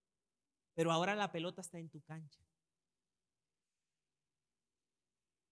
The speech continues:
Estamos en la segunda decisión que tomó Moisés, Hebreos once veinticinco. Estamos hablando, decide a veces el dolor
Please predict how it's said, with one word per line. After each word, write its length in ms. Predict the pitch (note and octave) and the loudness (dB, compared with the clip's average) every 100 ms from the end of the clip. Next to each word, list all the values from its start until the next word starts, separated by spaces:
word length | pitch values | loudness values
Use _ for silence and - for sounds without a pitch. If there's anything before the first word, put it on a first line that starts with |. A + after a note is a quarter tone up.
| _ _ _ _ _ _ _ _ _ _ _ _ _ _ _ | _ _ _ _ _ _ _ _ _ _ _ _ _ _ _
Estamos 400 | D#3 C#3 F#3 F#3 | -16 -4 -2 0
en 80 | F#3+ | 0
la 60 | D#3+ | 2
segunda 380 | D#3+ D#3 F3 E3+ | 2 0 2 4
decisión 440 | D#3+ D3+ - D#3+ | 4 0 -4 -4
que 100 | D3 | -8
tomó 300 | D3 C#3+ D3+ | -8 -8 -8
Moisés, 420 | D3+ C#3 A#2 - - | -8 -10 -10 -14 -2
Hebreos 520 | C#3+ D3+ F3 F#3+ - | 0 2 0 -2 -4
once 320 | F3 F3+ F3+ | -2 -2 -2
veinticinco. 640 | E3 D#3 C#3 B2+ C#3 B2 _ _ _ _ _ _ _ _ _ _ _ _ _ _ _ _ C3 | -4 -8 -10 -14 -16 -18 _ _ _ _ _ _ _ _ _ _ _ _ _ _ _ _ -20
Estamos 440 | - E3+ F3+ E3+ | 0 2 2 0
hablando, 380 | D#3 C3+ B2 A2 F#2+ _ _ _ | -2 -2 -6 -12 -20 _ _ _
decide 640 | B2+ D#3+ D3 - F#3 G3 F#3+ | -8 -8 -6 -6 -4 2 4
a 100 | E3 | 4
veces 440 | D#3+ E3+ F3 D#3 | 4 0 -2 -6
el 160 | D#3 C#3 | -8 -6
dolor 440 | C3+ C#3 C#3+ B2 | -8 -4 -4 -4